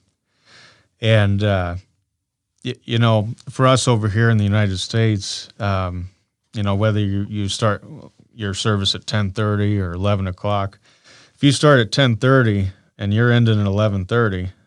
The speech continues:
and it goes to eleven thirty-two, you'll start to see some people, "Boy, it's, it's about time to go over to Perkins or something," right?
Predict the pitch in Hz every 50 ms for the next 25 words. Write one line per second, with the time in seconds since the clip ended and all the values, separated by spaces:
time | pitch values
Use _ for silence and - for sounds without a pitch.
0 | _ _ _ _ _ - 104 101 107 113 117 123 120 107 95 107 101 107 113 110
1 | 107 104 95 - 110 107 101 95 87 - - 143 135 113 101 98 95 95 - _
2 | _ _ _ _ _ _ _ _ _ - 123 120 - - 135 120 104 - 107 -
3 | - 123 117 110 - 110 101 - 120 120 110 - 117 113 110 107 104 98 120 135
4 | 127 117 117 117 - - _ - 120 120 - - - 120 110 101 - - 123 123
5 | 120 113 107 123 123 123 117 113 104 95 - - 139 147 - 117 104 95 95 92
6 | - - 107 98 95 - 101 101 104 110 127 139 -